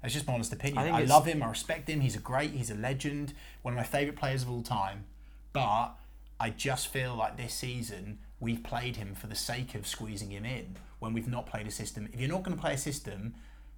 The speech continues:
Speaker 1: that benefits him, don't play him.
Speaker 2: I think the interesting thing is with Teemu is, I agree, I don't think the system does suit him hugely, but even the goals at the weekend, I think, they kind of all come from Teemu.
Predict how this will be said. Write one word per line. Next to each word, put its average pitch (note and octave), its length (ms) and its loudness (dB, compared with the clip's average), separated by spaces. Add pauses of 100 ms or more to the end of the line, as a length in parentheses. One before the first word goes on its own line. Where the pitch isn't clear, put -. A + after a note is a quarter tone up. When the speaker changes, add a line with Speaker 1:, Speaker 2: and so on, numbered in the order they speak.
Speaker 1:
that A2+ 580 -6
benefits C3+ 480 2
him, G2+ 320 -4 (380)
don't B2+ 260 0
play B2+ 220 -2
him. - 280 -10 (560)
Speaker 2:
I - 60 -8
think F3 180 -2
the E3+ 100 0
interesting C#3+ 400 -2
thing A2+ 140 -4
is G#2+ 140 -4
with G2 120 -10
Teemu G#2+ 400 -4
is, F#2 140 -10 (180)
I A2 100 0
agree, A2 240 -2
I G#2 60 -2
don't A2+ 120 -2
think A2 120 -6
the G#2 60 -10
system G#2 380 -2
does G#2+ 300 2 (120)
suit - 300 -2
him F#2+ 320 -6
hugely, G#2+ 340 -2
but F#2 180 0
even C#3 300 2
the A2+ 80 0
goals A2 300 2
at - 40 -8
the G2+ 60 -6
weekend, A2+ 400 -2
I G2 60 -6
think, F2 340 -8
they A2+ 120 -4
kind D3+ 460 2
of B2 80 0
all B2+ 220 0
come A#2 260 -4
from G#2 160 -8
Teemu. G#2 520 -8